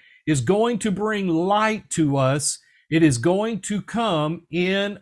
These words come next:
our spirits, all right? So I, I want you to clearly understand that. So the spirit of man,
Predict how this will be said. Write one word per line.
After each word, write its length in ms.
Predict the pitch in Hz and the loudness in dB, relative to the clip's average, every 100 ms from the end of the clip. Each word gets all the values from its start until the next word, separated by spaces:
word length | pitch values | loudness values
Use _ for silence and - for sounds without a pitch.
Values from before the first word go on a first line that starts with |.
| - | -4
our 600 | 165 170 175 175 175 _ _ | -2 0 0 0 -2 _ _
spirits, 920 | - - 196 170 123 - - - - _ _ _ _ - | -8 -6 -2 0 -2 -4 -10 -12 -12 _ _ _ _ -4
all 100 | 123 | 0
right? 380 | 123 139 196 - _ _ _ _ | 2 2 0 -6 _ _ _ _
So 360 | - 170 156 143 | -4 0 2 0
I, 180 | 135 147 | -2 -4
I 160 | 147 | -2
want 300 | 147 170 185 | 0 0 0
you 80 | 202 | -2
to 80 | 151 | -2
clearly 500 | - 185 208 226 214 | -2 -2 0 -2 -2
understand 680 | 196 185 175 - 185 170 131 | -2 0 -2 -2 -2 0 0
that. 200 | 113 - | -2 0
So 200 | - 160 | 4 4
the 160 | 147 | 4
spirit 580 | 123 - - 190 220 262 | 2 0 0 2 4 2
of 140 | 285 247 | 2 0
man, 560 | 254 214 151 156 214 | -2 -2 0 -2 -4